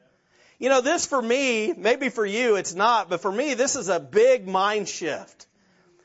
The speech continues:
'Cause I think for a long time, I hate suffering. I hate being uncomfortable. I don't like it. It drives me crazy. But I don't see it the way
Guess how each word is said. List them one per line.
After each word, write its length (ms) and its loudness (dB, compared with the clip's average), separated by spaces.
'Cause 160 2
I 80 4
think 260 0
for 160 2
a 80 4
long 460 2
time, 440 2
I 200 4
hate 280 0
suffering. 600 -2
I 120 4
hate 280 2
being 180 2
uncomfortable. 840 -2
I 120 4
don't 180 4
like 320 2
it. 260 -6
It 120 -4
drives 260 2
me 120 -4
crazy. 760 -2
But 120 2
I 100 6
don't 220 0
see 320 0
it 120 2
the 120 2
way 480 2